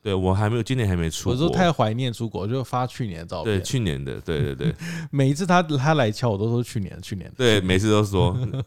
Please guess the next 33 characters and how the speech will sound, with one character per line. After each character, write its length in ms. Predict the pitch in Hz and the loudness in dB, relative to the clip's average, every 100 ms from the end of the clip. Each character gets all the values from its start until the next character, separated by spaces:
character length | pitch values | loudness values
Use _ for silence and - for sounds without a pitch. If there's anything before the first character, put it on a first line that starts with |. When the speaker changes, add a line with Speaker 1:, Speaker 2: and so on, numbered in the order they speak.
| 113 104 135 143 | -2 4 6 6
Speaker 1:
<laughs> 640 | 131 - _ - 110 _ - | 4 0 _ -10 -10 _ -4
好， 120 | 104 | -2
接 120 | 151 | 0
下 80 | 165 | 0
来 80 | 120 | -2
这 120 | 131 | 0
个 100 | 110 | -2
呢， 180 | 87 92 | -2 -2
就 180 | 127 139 | -2 0
是 160 | 135 | -2
他 180 | 110 165 | -2 2
也 100 | 135 | 4
是 140 | 107 131 | 4 0
属 280 | - 85 | 0 0
于 120 | 82 82 | 0 0
就 140 | 101 | -2
是 480 | 104 98 90 85 82 - | -2 -2 -2 -4 -6 0
对 200 | 160 131 | 4 4
方 200 | 127 123 | 4 2
没 120 | 110 | 2
有 120 | 110 92 | 2 0
参 240 | 107 104 | 0 0
与 120 | 90 | 0
规 280 | 76 95 90 | 0 2 2
划， 260 | 85 85 - - - _ | 2 0 0 -10 -20 _
然 100 | 90 | -4
后 40 | 98 | -2
只 140 | 92 | 0
会 120 | 95 | 0
出 240 | 98 101 98 | 0 0 0
一 40 | |
张 240 | 90 85 87 | 0 -2 -2
嘴， 140 | - | -6